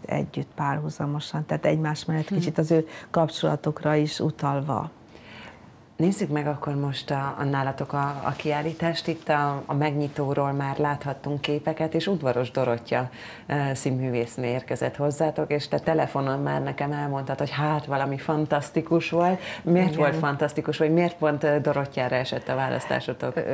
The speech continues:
Speaker 1: Udvaros Dorottyával egy régi kapcsolat köt minket össze, illetve a férjemet, aki a kiállításnak a kurátora volt, Horváth Gyula, és így spontán jött a gondolat, hogy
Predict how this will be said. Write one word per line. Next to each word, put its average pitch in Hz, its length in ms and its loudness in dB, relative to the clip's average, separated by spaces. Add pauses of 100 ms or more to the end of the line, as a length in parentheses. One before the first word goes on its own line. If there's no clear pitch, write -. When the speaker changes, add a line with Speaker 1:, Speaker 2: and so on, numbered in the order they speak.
(120)
Speaker 1:
Udvaros 247 420 6
Dorottyával 180 580 6
egy 165 160 6
régi 175 380 4 (100)
kapcsolat 160 640 2
köt 156 260 -2
minket 156 600 2
össze, 151 440 2
illetve 151 280 2
a 151 100 0
férjemet, 160 640 2
aki 147 260 0
a 143 140 4
kiállításnak 151 600 0
a 151 40 2
kurátora 151 560 0
volt, 151 200 0
Horváth 151 400 0
Gyula, 165 340 2 (480)
és 170 260 2
így 180 120 4
spontán 156 540 2
jött 151 240 2
a 147 60 4
gondolat, 175 480 4
hogy - 340 0